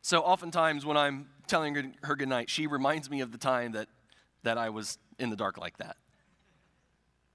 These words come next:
But that's, that's, that's the point, right? That in the dark, we're like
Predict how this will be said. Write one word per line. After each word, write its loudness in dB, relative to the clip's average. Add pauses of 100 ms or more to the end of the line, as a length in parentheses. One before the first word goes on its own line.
(640)
But 2
that's, 2 (100)
that's, 0 (300)
that's -2
the -12
point, -4
right? 0
That 4 (520)
in 4
the 2
dark, 4
we're 0
like 2